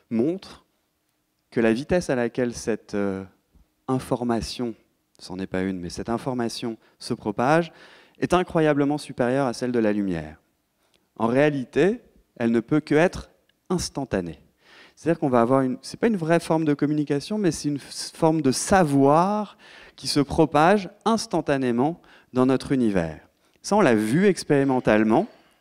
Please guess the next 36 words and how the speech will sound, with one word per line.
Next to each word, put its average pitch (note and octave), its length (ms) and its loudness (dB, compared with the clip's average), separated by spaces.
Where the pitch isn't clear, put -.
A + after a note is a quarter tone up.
et G#2+ 100 0
on A2+ 80 0
sait F3 180 0
aussi D#3+ 240 0
que - 60 -14
c'est D3 120 -4
instantané, A#2 720 -4
parce - 320 -8
que G2 580 0
dès F#3 100 0
que F#3+ 60 -4
vous E3+ 160 -2
avez C3+ 180 2
des B2+ 220 2
objets B2+ 260 0
qui - 140 -2
appa-, - 240 0
qui, - 240 -8
des, A2+ 240 0
des, A2 240 2
des A2+ 260 0
évi-, B2 200 -2
des A2+ 260 0
événements D3 340 2
qui - 160 -10
ont A#2 100 0
lieu A#2+ 220 2
à A2 60 4
différents A#2+ 500 -2
endroits A#2+ 320 2
dans A2 100 0
notre G#2 280 -4
univers, A#2+ 520 0
des A2 180 2
observateurs C3 640 2
différents B2+ 800 0